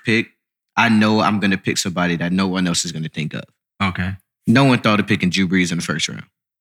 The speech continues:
Speaker 2: Yeah, I'll give you that. I noticed, like, when we were in the same, when we were in the same room, we were drafting, you had a couple picks that were really good picks. I was like, "Man, I didn't think he would do that." But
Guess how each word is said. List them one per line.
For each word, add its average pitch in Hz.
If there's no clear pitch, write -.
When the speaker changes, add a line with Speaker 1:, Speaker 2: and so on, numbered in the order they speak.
Speaker 2:
Yeah, 101
I'll 110
give 104
you 98
that. 95
I 101
noticed, 117
like, 95
when 98
we 104
were 107
in 101
the 92
same, 101
when 101
we 113
were 104
in 101
the 98
same 98
room, 101
we 98
were 92
drafting, 98
you 107
had 107
a 95
couple 95
picks 101
that 95
were 95
really 120
good 113
picks. 117
I -
was 107
like, 92
"Man, 110
I 104
didn't 107
think 98
he 101
would 90
do 127
that." -
But 95